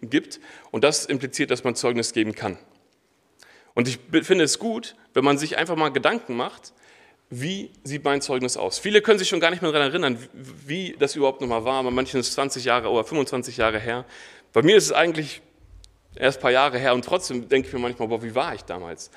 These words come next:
Und ich gebe dir heute die Hausaufgabe auf, du sollst überlegen in der nächsten Woche, wie sieht dein Zeugnis aus? Wie sieht dein persönliches Zeugnis aus? Am besten schreibst du es sogar noch auf in Stichpunkten oder im Text,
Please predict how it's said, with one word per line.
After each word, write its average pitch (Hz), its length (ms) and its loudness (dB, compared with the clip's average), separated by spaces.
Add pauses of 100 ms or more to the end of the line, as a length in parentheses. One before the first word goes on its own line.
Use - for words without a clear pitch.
(220)
Und 139 140 0
ich 147 160 -6
gebe 247 140 0
dir 196 100 6
heute 190 160 0
die 160 80 4
Hausaufgabe 147 460 2
auf, 117 200 2 (300)
du 123 80 -6
sollst 165 360 4 (120)
überlegen 165 460 4
in 143 60 2
der 139 60 2
nächsten 143 360 -2
Woche, 170 300 -2 (1000)
wie 180 320 -2
sieht 143 200 -6
dein 147 200 4
Zeugnis 110 380 -2
aus? - 180 -6
Wie 165 80 -4
sieht 180 100 2
dein 185 120 2
persönliches 160 440 -2
Zeugnis 113 320 -2
aus? 110 200 -2 (280)
Am - 100 2
besten 190 280 4
schreibst 180 320 0
du 170 40 -6
es 151 60 -10
sogar 151 240 4
noch 135 180 2
auf 175 240 4
in - 80 -2
Stichpunkten 156 560 -4
oder 127 160 8
im 120 100 -2
Text, - 340 -6